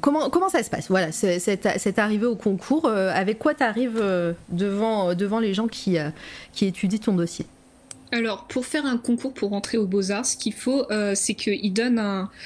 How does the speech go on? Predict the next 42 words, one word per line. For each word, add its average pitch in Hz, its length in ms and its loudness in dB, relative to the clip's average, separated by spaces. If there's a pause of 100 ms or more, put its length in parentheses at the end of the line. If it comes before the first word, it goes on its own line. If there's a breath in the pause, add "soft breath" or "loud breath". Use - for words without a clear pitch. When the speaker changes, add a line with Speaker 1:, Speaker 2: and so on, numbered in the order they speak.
(140 loud breath)
Speaker 2:
un 214 120 0
sujet. 226 500 -2 (140 loud breath)
Speaker 1:
Mm. 180 40 -2 (220 loud breath)
Speaker 2:
Et 226 80 0
le 220 60 0
sujet, 240 400 0
tu - 160 -2
dois 196 160 0
le 190 40 -4
préparer 247 460 -4
de - 80 -14
ton 226 100 0
côté. 208 520 0
Et 220 40 0
puis - 140 -4
après, 220 260 -2
tu 240 140 -4
te 180 60 0
déplaces, 226 500 -2
euh, 185 160 2
du 185 220 -2
coup 233 140 0
jusqu'à 220 360 -2
l'école. 214 380 0 (480 loud breath)
Et, 233 180 2
euh, 196 560 0
tu 214 180 0
présentes, 233 520 -2
euh, 202 160 2 (180)
ton 240 400 2
dossier, 214 400 0
donc 214 160 2
ce - 140 -2
que - 100 0
t'as 254 240 0
fait 247 300 -2
avec 226 320 -2
le 233 60 0
sujet 214 320 0
qu'ils 202 220 -2
ont 202 60 2
donné. 190 320 0